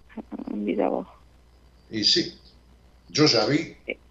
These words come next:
Speaker 2: ahora mira vos. <laughs>
Speaker 1: <laughs>
Speaker 2: Claro, sí, yo la
Speaker 1: Sí.
Speaker 2: vi. Me la mandé así un montón de veces en mis terapias, ¿viste? Este, eh, así que bueno, nada.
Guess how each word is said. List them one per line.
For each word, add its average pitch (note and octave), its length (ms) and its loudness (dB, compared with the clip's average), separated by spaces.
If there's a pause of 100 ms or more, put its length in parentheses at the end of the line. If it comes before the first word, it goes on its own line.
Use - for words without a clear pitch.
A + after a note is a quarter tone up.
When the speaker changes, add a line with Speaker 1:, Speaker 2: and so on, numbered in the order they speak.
(440)
Speaker 2:
ahora G#2+ 240 -4
mira F2 240 -4
vos. - 560 -2
<laughs> - 60 -16 (1400)
Speaker 1:
<laughs> - 680 4 (540)
Speaker 2:
Claro, - 420 -2
sí, A2 200 0
yo C#3+ 120 6
la D3 120 8
Speaker 1:
Sí. - 40 6
Speaker 2:
vi. - 320 2 (600)
Me F#2+ 100 0
la G2+ 100 2
mandé G#2+ 380 2
así C3 300 2
un A2 100 -8
montón G2+ 340 -10
de G#2 80 -8
veces A#2 440 -4
en - 80 -16
mis D#2+ 160 -18
terapias, - 680 -16
¿viste? - 400 -14 (760)
Este, E2 760 0 (1400)
eh, C#2+ 360 -4 (320)
así - 280 2
que A#2 100 0
bueno, - 320 0 (360)
nada. D#3+ 400 -2